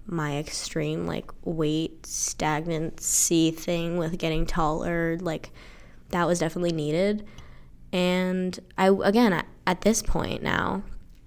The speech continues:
I started playing field hockey. I wasn't really putting much thought into, like, fitness and health. And I think this is,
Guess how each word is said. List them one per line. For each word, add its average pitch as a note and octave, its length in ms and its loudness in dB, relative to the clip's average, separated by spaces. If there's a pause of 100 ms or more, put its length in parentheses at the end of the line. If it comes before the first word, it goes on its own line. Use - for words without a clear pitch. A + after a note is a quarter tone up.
I F#3+ 60 0
started F3+ 200 2
playing D#3+ 200 -2
field F3+ 260 -2
hockey. F3+ 500 0
I F#3 140 2
wasn't F3 340 0
really F3+ 180 0
putting F3 380 2
much - 240 -4
thought D#3+ 380 0
into, E3+ 340 -2
like, - 300 -4 (1080)
fitness F#3 340 4
and F3 80 0
health. F#3 680 0
And G3 340 4
I G#3 60 4
think C4 280 2
this F3+ 200 2
is, A3 420 4